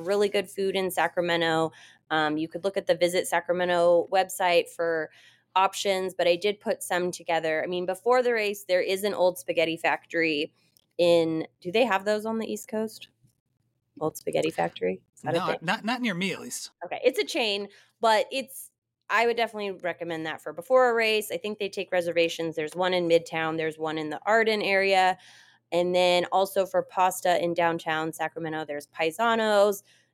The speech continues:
Speaker 1: Il Forneo, and Obo. And then I would say for afterwards,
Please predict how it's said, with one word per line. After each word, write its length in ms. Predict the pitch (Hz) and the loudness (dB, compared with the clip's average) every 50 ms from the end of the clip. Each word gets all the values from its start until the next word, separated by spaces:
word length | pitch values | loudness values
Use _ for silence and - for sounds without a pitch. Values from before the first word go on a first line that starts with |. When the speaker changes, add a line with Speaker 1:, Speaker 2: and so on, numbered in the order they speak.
| _ _ - | _ _ 2
Speaker 1:
Il 200 | 180 196 196 185 | 4 4 4 4
Forneo, 760 | - 196 190 190 190 185 180 180 175 170 175 175 170 170 - - | 0 -4 -2 0 2 2 4 4 4 4 4 4 4 2 2 -2
and 180 | 156 151 151 - _ - | -6 -6 -6 -8 _ 0
Obo. 760 | 175 180 185 180 175 185 180 175 170 170 175 170 170 180 - _ _ _ _ _ _ _ _ _ _ _ _ _ _ - - _ _ - | 4 4 4 4 4 4 4 4 6 6 6 4 2 0 -8 _ _ _ _ _ _ _ _ _ _ _ _ _ _ -20 -20 _ _ -6
And 260 | 185 190 185 185 185 | -4 -2 -2 -2 0
then 500 | 190 190 190 190 190 190 190 185 185 - - _ _ _ - | 0 0 2 2 0 0 -2 -4 -6 -8 -10 _ _ _ -4
I 160 | 190 202 208 | -2 -2 -2
would 180 | 208 214 208 - | -4 -6 -10 -10
say 200 | 220 208 208 208 | -10 -8 -8 -8
for 180 | 208 - - - | -8 -10 -8 -2
afterwards, 1000 | - 247 254 247 247 - 262 254 247 247 247 240 240 240 233 233 214 - - - | 0 0 0 0 -2 -8 -6 -4 -2 -2 -2 0 0 0 -2 -2 -6 -10 -20 -20